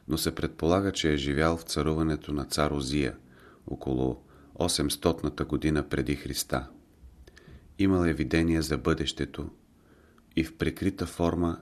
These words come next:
е говорил за Месия и за неговото идване. Стилът му е поетичен и изящен. Описанията му са живи, пропити с нещо възвишено. Книгата му се състои от три глави,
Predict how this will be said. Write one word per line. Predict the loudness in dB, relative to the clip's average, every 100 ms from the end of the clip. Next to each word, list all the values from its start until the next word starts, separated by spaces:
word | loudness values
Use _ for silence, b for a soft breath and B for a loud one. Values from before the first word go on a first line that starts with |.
| -4
е | -2
говорил | -2 0 0 2
за | 0 -2
Месия | -2 -2 -2 0 0 -2 -10 -14 -4
и | -2
за | 0
неговото | 0 0 0 -4 0
идване. | 0 0 -2 -4 -6 -14 _ _ _ B B B B B B -12
Стилът | -4 2 2 2 0
му | 0
е | 0 -2
поетичен | -2 -2 0 -2 0 -2 -2 -4
и | -6
изящен. | -4 0 0 0 -4 -8 -10 -16 _ b b b b -12
Описанията | -6 -2 2 2 2 0 -4
му | -4
са | -4 -4
живи, | 0 2 2 0
пропити | -4 -4 -2 -2 -2
с | 0
нещо | 0 -2 -4 -4
възвишено. | -2 0 0 0 -2 -4 -10 -20 _ _ _ B B B B B B B B
Книгата | 2 4 4 4 4
му | 4
се | 2
състои | -2 -4 0 2
от | 2 2
три | 2 2
глави, | 4 2 0 -4